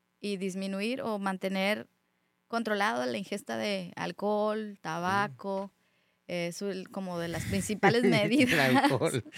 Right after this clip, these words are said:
Speaker 2: <laughs> Sí, sí, sí.
Speaker 1: Sí, este, sí, el como, eh, su consumo modera-, moderado y, eh, evitar en lo posible el, el cigarro,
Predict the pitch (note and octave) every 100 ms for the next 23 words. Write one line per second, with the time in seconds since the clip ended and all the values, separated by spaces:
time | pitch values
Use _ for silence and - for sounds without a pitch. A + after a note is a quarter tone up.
0 | A3+ G#3 - G#3+ F3+ D3+ C#3+ C3+ C#3 B3+
1 | B3 A3+ B3 B3+ - G#3 G3 - G3 F#3+
2 | F#3 - - B3 B3+ G#3+ - - - _
3 | - G3 G3+ G3+ G3 - F#3 A3 G#3 G3
4 | A3+ C4 A#3 F#3 F#3 G3 - F#3+ F#3+ F3+
5 | F3 G#3+ C#4+ F4+ F4 _ _ _ G3+ G3+
6 | F#3+ F#3 F3+ F3 F3 E3+ - - E3+ E3
7 | - F3 E3+ F3 F3+ G3+ G#3+ F3+ F3 D#3+
8 | G3 G3+ G3+ F#3 - E3 D#3+ E3 F#3 G#3+
9 | B3+ D4